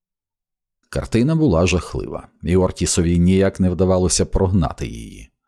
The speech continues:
Він подумав, що, може, позбудеться її на дворі, під спекою, тож перетнув вестибюль,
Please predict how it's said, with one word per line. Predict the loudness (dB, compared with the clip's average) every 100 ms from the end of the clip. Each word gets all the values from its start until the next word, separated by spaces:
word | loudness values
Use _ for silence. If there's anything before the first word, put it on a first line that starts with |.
| _ _ -2
Він | -2 0
подумав, | 0 2 2 0
що, | -4 -2 2
може, | 4 4 2
позбудеться | 0 -2 0 0 0 0 0
її | 2 2 2 2
на | 2
дворі, | 0 0 0 -2 -6
під | -4 -4
спекою, | -4 -4 -2 -2 -2 -4 -6 -4
тож | -2 -2
перетнув | -2 -2 0 0 2
вестибюль, | -2 0 -2 2 0